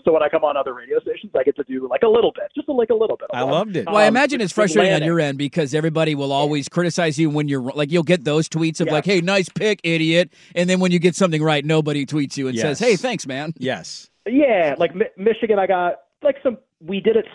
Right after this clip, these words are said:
Speaker 1: so aggressively on the show all year. Like, y-, people that listen to the show almost, they were compelled to bet Michigan almost because of how much content we did on it.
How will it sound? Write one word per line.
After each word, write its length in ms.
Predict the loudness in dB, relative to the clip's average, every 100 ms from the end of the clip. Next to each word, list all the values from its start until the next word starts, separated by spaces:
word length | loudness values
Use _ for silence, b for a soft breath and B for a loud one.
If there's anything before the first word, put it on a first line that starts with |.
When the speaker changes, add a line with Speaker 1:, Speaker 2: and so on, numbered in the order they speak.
| -2
Speaker 1:
so 240 | 0 2 0
aggressively 680 | 0 -2 0 -2 0 2
on 160 | 0 0
the 80 | -2
show 180 | 2 2
all 260 | 2 0 0
year. 500 | -2 0 2 0 -6 -6
Like, 140 | -4 -4
y-, 80 | -10 -4
people 240 | 0 2
that 80 | 2
listen 220 | 0 0
to 60 | 0
the 80 | 2
show 200 | 2 2
almost, 240 | 2 0 -2
they 120 | -2
were 100 | -2 -4
compelled 480 | -8 -2 0 0 0
to 80 | 0
bet 160 | 0 0
Michigan 340 | -2 -2 0
almost 360 | 0 2 0 -2
because 300 | -4 -4 -4
of 160 | -6 -10 _ b
how 100 | -2
much 180 | 0 0
content 420 | -2 -2 0 0
we 80 | 2
did 120 | 2
on 160 | 2 0
it. 160 | -2